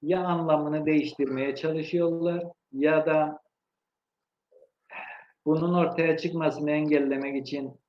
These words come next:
polis devletleri ya da, e, baskıcı rejimler her zaman bir Mayıs'ları engellemeye,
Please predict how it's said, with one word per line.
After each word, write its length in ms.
polis 540
devletleri 800
ya 160
da, 320
e, 380
baskıcı 540
rejimler 540
her 160
zaman 480
bir 140
Mayıs'ları 640
engellemeye, 920